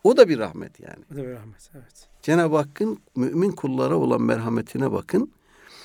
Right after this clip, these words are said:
Speaker 1: Yani o orucun kefaret olması aslında bize bir, e, e, eziyet değil, bize bir ceza değil, bize bir kazanç. Çünkü hem kefaret olarak tuttuğumuzda o orucu,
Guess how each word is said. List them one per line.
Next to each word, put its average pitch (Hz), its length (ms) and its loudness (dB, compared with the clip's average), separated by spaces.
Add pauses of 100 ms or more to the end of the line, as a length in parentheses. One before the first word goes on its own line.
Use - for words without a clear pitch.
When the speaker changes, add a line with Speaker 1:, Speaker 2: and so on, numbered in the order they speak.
(300)
Speaker 1:
Yani 120 400 6 (280)
o 160 260 4 (140)
orucun 147 500 2
kefaret 147 680 -2
olması 143 420 0
aslında 127 540 0
bize 143 340 4 (400)
bir, 143 200 4 (220)
e, - 40 -4
e, - 180 -6 (160)
eziyet 123 640 2
değil, 160 380 4 (760)
bize 127 380 2
bir 127 200 0
ceza 123 500 6
değil, 190 320 0 (180)
bize 190 240 -2
bir 214 120 -4
kazanç. 196 680 -2 (680)
Çünkü 196 400 0
hem 185 260 4
kefaret 151 680 0
olarak 135 360 2
tuttuğumuzda 123 720 0
o 117 240 2
orucu, 107 440 0